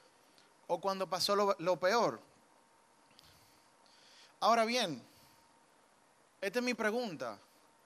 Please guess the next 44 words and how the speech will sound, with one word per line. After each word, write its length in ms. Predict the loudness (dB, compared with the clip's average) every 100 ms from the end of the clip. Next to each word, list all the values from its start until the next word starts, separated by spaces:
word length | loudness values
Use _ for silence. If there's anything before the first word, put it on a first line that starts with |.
| -20 -20 _
¿Cómo 440 | 2 2 4 2
podemos 680 | 2 0 0 -2 -4 -6 0
aceptarnos 1080 | 2 4 0 0 6 6 6 -2 -4 -6 -6
a 100 | -4
nosotros 640 | -4 -2 0 0 -2 -10 -6
mismos 720 | -4 -4 -6 -10 -16 -16 -16 _ _ _ -20 -18 -8
entonces? 760 | -8 -6 -8 -8 -10 -8 -8 _ _ _ _ -20 -10
Si 200 | 2 4
mi 100 | 8
valor 340 | 10 12 12 12
no 80 |
está 140 | 8 8
ni 100 | 6
siquiera 320 | 4 0 2
en 80 | 2
quién 220 | 2 0
yo 100 | 0
soy, 680 | -2 2 6 8 6 2 -4 -12 -20 -12
si 140 | -4 2
mi 100 | 6
valor 260 | 10 10
no 100 | 10
está 120 | 8
ni 100 | 6
siquiera 300 | 4 2 4
en 60 | 4
lo 100 | 4
que 140 | 2
yo 180 | 2 8
hago, 300 | 10 10 8
si 100 | 6
mi 100 | 2
valor 280 | 8 12 12
no 60 | 12
está 140 | 8
ni 100 | 6
siquiera 280 | 4 4 6
en 60 |
el 120 | 4 6
talento 380 | 8 10 10
que 140 | 8 8
Dios 160 | 6
me 120 | 2 2
dio, 320 | 2 0